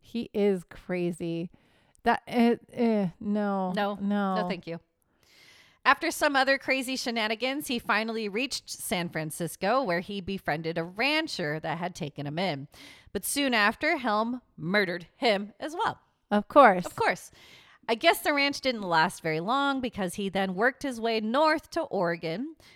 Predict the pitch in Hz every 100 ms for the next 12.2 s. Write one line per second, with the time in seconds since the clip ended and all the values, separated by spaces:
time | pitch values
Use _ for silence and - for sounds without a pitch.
0 | - 220 226 240 233 220 226 - - -
1 | 349 392 208 151 131 147 - 147 147 135
2 | - 147 135 143 220 233 214 - 160 170
3 | - 226 240 - - 143 143 135 175 202
4 | 254 151 127 - 123 131 - 185 185 175
5 | - 208 208 202 208 214 240 277 285 330
6 | - 349 330 - 320 - 302 285 - 359
7 | 277 185 226 247 240 233 226 247 269 254
8 | 262 247 226 247 247 233 - 226 226 240
9 | 294 311 214 196 180 196 254 247 240 226
10 | 185 175 160 226 175 160 160 185 - 160
11 | 151 147 - - - _ - 202 196 113
12 | - 139